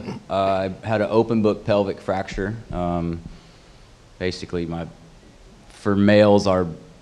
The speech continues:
pelvis doesn't open up. Females, it does to allow the, you know, the passage of the baby, but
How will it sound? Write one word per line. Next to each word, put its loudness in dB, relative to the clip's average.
pelvis -2
doesn't -4
open -8
up. -10
Females, -2
it -8
does -8
to -8
allow -4
the, -4
you -6
know, -6
the -10
passage -8
of -8
the -6
baby, -4
but -8